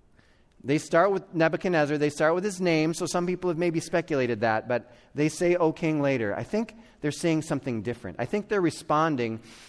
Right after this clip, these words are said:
as First Peter calls believers to respond,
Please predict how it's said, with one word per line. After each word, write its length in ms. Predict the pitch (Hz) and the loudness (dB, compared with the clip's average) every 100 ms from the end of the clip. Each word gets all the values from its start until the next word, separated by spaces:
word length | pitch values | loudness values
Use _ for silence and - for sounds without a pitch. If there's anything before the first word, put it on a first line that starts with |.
| - - | -20 -4
as 220 | 131 - | -4 -4
First 320 | - 165 - | -4 -4 -4
Peter 340 | - 175 170 143 | -6 -2 0 -2
calls 500 | - 127 127 123 117 | -4 0 0 0 -6
believers 640 | 123 117 131 139 117 98 | -6 -4 -4 -4 -4 -6
to 100 | - | -8
respond, 640 | 98 92 - 95 90 87 | -8 -10 -10 -8 -6 -8